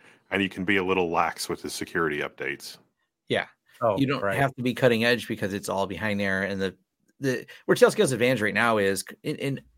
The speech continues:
Speaker 2: granted, uh, thank you for NetBird for being, doing this. They took the time to publish on Google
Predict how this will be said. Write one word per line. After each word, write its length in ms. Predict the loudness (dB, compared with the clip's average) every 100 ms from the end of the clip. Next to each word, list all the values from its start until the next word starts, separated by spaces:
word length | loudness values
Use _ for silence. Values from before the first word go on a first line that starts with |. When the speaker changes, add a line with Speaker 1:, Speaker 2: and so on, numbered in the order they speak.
| _
Speaker 2:
granted, 380 | 2 2 4 0
uh, 80 | 2
thank 300 | 2 0 0
you 160 | -2
for 440 | 2 2 2 0 -2
NetBird 480 | 0 0 2 -2 -2
for 80 | -4
being, 340 | -4 -4 -4
doing 220 | -2 0
this. 140 | -2 -2
They 100 | 2
took 160 | 2
the 80 | 0
time 240 | 0 0 -2
to 80 |
publish 420 | 0 4 6 4 -4
on 160 | -4 2
Google 340 | 6 6 4